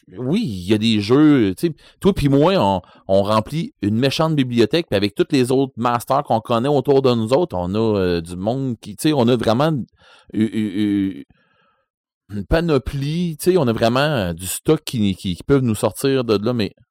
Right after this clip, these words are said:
la trilogie, je pense que, hum, on va jouer avec trois, quatre titres.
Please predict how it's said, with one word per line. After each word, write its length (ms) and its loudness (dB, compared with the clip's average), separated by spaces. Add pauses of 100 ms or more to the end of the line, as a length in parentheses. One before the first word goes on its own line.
(600)
la 200 2
trilogie, 500 0
je 100 -12
pense 240 -2
que, 220 2
hum, 140 0 (440)
on 160 0
va 160 6
jouer 440 4
avec 200 2 (300)
trois, 340 2
quatre 260 -4 (100)
titres. 220 -6